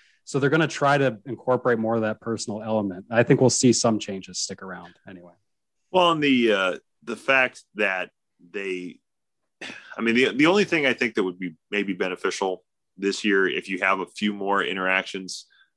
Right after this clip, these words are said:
Speaker 2: with players in interviews to fill some time. I remember last year they went very heavy on kind of the prepackaged features of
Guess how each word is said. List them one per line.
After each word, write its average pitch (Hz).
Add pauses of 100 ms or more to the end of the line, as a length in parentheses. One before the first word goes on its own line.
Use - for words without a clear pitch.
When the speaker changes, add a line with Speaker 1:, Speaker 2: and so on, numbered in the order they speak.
(240)
Speaker 2:
with 98
players 95
in 92
interviews 90
to 90
fill 90
some 85
time. 90
I 120
remember 131
last 107
year 107
they 92
went 85
very 131
heavy 101
on 80 (1300)
kind 107
of 98
the 90
prepackaged 113
features 90
of 78